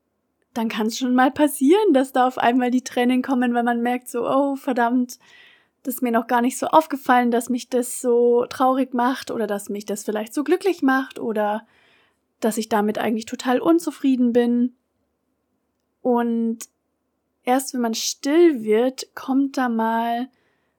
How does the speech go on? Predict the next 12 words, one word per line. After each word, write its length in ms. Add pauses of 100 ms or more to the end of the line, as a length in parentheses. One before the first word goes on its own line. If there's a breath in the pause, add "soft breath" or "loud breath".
(140)
was 180
an 160
die 100
Oberfläche, 540
was 180
man 140
vielleicht 360
sonst 260
die 80
ganze 320
Zeit 220
versucht 580